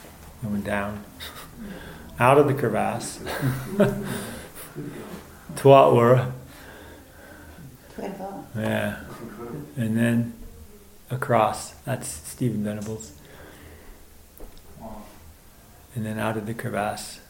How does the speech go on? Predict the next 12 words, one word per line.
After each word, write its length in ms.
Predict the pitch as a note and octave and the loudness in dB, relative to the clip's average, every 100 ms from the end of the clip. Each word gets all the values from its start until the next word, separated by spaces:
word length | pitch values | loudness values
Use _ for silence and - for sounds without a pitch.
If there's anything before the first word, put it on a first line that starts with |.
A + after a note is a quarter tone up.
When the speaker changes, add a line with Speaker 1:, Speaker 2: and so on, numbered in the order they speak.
| - C#3+ | -8 6
Speaker 1:
at 320 | C3 C3 - | 6 6 0
seven 500 | - - C3+ B2+ C3 | -4 8 10 10 8
and 120 | B2 | 6
a 80 | A2 | 4
half 260 | A2+ A2 | 2 2
thousand 320 | - A2 G2+ G#2 | 2 2 2 -2
meters, 380 | G#2+ G2+ - - - - - - - | -2 -6 -8 -14 -20 -20 -20 -12 -8
seven 200 | A2 G#2 | -6 -2
thousand 320 | G#2+ G#2 G2 | -2 -2 -4
meters 240 | F#2+ F#2 - | -6 -12 -12
almost. 320 | G#2 A2+ - - - - - - - - - - - | -10 -8 -10 -12 -18 -20 -18 -18 -18 -16 -16 -16 -16
So 480 | - C3 C3 C3 | 4 10 10 10